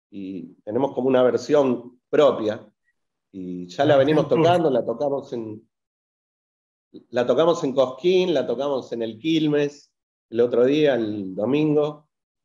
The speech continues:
Speaker 1: y explota todo. Cuando la tocamos se viene todo abajo. Eh,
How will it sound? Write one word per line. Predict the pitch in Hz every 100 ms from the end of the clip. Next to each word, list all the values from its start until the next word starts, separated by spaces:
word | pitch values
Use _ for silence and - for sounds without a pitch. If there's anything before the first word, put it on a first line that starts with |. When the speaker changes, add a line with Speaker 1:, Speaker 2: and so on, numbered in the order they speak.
| _
Speaker 1:
y | 107 110
explota | 107 190 190 151
todo. | 175 160 113 92
Cuando | 104 101 107
la | 107
tocamos | 117 147 165 139 -
se | 113
viene | 131 135
todo | 123 139
abajo. | 127 131 117 98 87 _ _ _ _ _
Eh, | 90 92 90 87 82